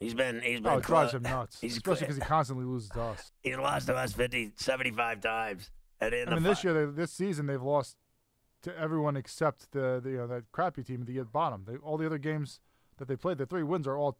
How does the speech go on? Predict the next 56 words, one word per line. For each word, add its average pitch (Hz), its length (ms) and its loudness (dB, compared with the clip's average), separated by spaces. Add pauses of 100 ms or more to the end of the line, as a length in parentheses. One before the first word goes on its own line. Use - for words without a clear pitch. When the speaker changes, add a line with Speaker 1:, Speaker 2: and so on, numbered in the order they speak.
(100)
Speaker 2:
against 139 260 -4
that 131 180 -2
team, 151 220 -2
against 123 240 -6
us 151 220 0
and 143 80 -4
against 131 180 -6
the 131 80 -8
top 160 280 0
team. 123 160 -6
They've 123 140 -6
just 120 280 -12
gotten 127 160 -6
their 120 80 -8
butts 151 220 -4
kicked 131 180 -10
every 120 140 -6
time. 131 260 -6 (100)
Speaker 1:
All 87 80 -6
right. 90 300 -6 (1080)
Speaker 2:
And 135 120 -4
it 151 40 4
doesn't 139 160 2
matter 143 200 2
who 143 100 4
he's 160 120 2
played. 160 220 0
He's 160 200 -2
made 156 320 0
that 160 160 2
team, 151 360 -2
you 143 60 -4
know, 139 80 -2
seven 160 300 -2
different 156 240 -4
ways, 156 240 0
and 127 60 -4
they 117 40 -8
still 131 140 -6
can't 135 180 -4
win 131 100 -2
a 120 40 -8
title. 117 240 -2 (320)
Speaker 1:
<laughs> - 400 -6
He's 147 140 -4
made 143 220 2
it 135 100 -2
seven 135 320 4
different 131 320 2
layers, 120 720 0
and 104 100 0
it 107 100 -2
still 117 280 0
hasn't 104 260 -2
worked. 95 260 -2
But, 123 140 0